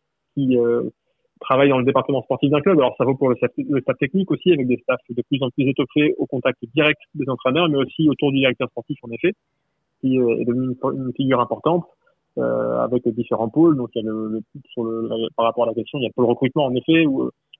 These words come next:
le but, c'est d'avoir, euh, toute l'année un suivi, euh, de, de différents profils. Alors, ça peut être soit défini en, en amont avec,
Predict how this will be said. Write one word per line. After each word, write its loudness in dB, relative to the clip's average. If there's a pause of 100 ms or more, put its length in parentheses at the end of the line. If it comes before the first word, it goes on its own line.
le 2
but, 0
c'est -6
d'avoir, 4
euh, 0
toute -4
l'année 2
un 0
suivi, 2
euh, 2
de, 0
de -12
différents -2
profils. 0
Alors, 2
ça -2
peut -2
être -6
soit 0
défini 0
en, 2
en 0
amont 2
avec, 0